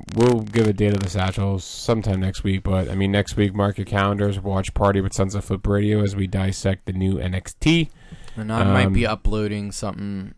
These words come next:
Speaker 2: I'll have to send it to Tom to upload it, but, uh, might have, like, a little bonus episode in there from Friday, our adventure.
Speaker 1: Oh, absolutely.
Speaker 2: Going to M S G,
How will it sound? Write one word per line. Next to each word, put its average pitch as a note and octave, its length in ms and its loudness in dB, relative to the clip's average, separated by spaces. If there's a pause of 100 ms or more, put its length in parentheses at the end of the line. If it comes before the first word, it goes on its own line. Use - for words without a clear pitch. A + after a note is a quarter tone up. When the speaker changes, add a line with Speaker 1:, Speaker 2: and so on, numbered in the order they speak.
Speaker 2:
I'll F#2+ 160 -8
have G2+ 140 -2
to - 60 -18
send G2 260 -10
it - 100 -14
to F#2 100 -12
Tom G#2 320 -8
to F#2+ 120 -8
upload F#2 360 -4
it, F2 140 -8
but, F2+ 180 -2
uh, F2 240 -4
might F#2 200 -8
have, F#2 200 -6
like, F2 240 -10
a F#2+ 60 -12
little F2 460 -8 (380)
bonus G#2 540 -2
episode F#2 500 -8
in F#2 140 -12
there F2 240 -8
from F2+ 220 -12
Friday, F2 500 -6
our F2 160 -8
adventure. F2+ 420 -4
Speaker 1:
Oh, G#2 60 6
absolutely. G2+ 640 4
Speaker 2:
Going B2 320 0
to C3 300 -2
M A#2+ 160 -2
S A2+ 180 -4
G, G#2+ 460 -4